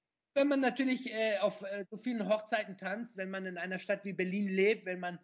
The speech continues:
vor Inspiration nur so sprüht, ähm,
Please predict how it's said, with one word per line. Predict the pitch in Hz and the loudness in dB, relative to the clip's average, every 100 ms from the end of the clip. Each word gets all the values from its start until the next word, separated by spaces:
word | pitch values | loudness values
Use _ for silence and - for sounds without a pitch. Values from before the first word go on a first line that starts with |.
| _ _ _ | _ _ _
vor | - 185 175 175 165 165 | -6 -2 2 2 2 0
Inspiration | 185 185 196 175 175 - 202 202 196 | -4 -4 -2 0 -2 -2 0 2 2
nur | 190 180 | 2 2
so | 175 | 2
sprüht, | 165 - 175 160 196 214 214 214 - _ _ _ - | 0 -4 -4 0 4 4 2 0 -12 _ _ _ 0
ähm, | 160 156 | 2 2